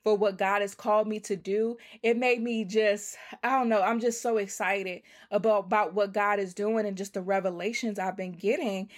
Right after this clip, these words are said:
And I wanted to share those things with you guys 'cause I want you to get excited too. I want to breathe new life into your businesses because I do believe a lot of you guys are frustrated with the season that you're in, frustrated with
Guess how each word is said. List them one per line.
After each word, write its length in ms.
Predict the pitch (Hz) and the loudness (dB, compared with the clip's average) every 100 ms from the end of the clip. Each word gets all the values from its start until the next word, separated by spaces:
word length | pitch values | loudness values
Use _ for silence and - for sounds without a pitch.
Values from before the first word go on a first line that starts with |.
| - - | -20 2
And 180 | 233 233 | 4 6
I 60 | |
wanted 400 | 214 214 269 294 | 4 4 2 2
to 140 | - 220 | 0 0
share 420 | - - 269 403 | 0 2 2 4
those 240 | 247 226 | 2 2
things 280 | - 202 214 | 0 -2 0
with 240 | 196 196 | -2 -4
you 60 | 202 | -2
guys 300 | 202 190 196 | 2 2 2
'cause 120 | 220 | 0
I 100 | 233 | 0
want 300 | 262 240 226 | 2 -2 -2
you 120 | 269 | -4
to 80 | 294 | -4
get 180 | 202 220 | 0 0
excited 540 | 202 - 208 202 190 | 0 -4 -2 0 -2
too. 340 | - - 180 220 _ _ _ - - | -6 -4 -4 -8 _ _ _ -20 -4
I 80 | 220 | 0
want 200 | 269 294 | 0 2
to 60 | 220 | 0
breathe 360 | 208 247 240 | 0 0 2
new 180 | 226 226 | 2 2
life 440 | 190 202 202 202 - - | 2 0 0 -2 -14 -4
into 280 | 208 202 214 | -2 0 -2
your 160 | 190 185 | -2 -2
businesses 640 | 196 202 190 185 180 175 | 0 0 0 -4 -6 -6
because 240 | 190 202 | -6 0
I 80 | 190 | 0
do 180 | 196 226 | 0 0
believe 320 | 226 226 220 | 2 0 0
a 60 | 202 | 0
lot 240 | 196 196 | 2 2
of 120 | 202 | 2
you 80 | 196 | 0
guys 300 | 190 185 185 | 2 2 0
are 180 | - 190 | -2 -2
frustrated 800 | - 254 392 - 208 190 185 180 - - - | 0 -2 -2 -2 0 0 0 -4 -10 -4 0
with 160 | 226 | 2
the 100 | 262 | 0
season 440 | 247 320 349 311 220 | 0 0 0 2 0
that 180 | 208 | 0
you're 100 | 226 | -4
in, 240 | - 180 180 | -4 -6 -6
frustrated 680 | - 262 - 302 240 226 190 | 0 0 0 0 0 0 0
with 320 | 202 208 | 0 0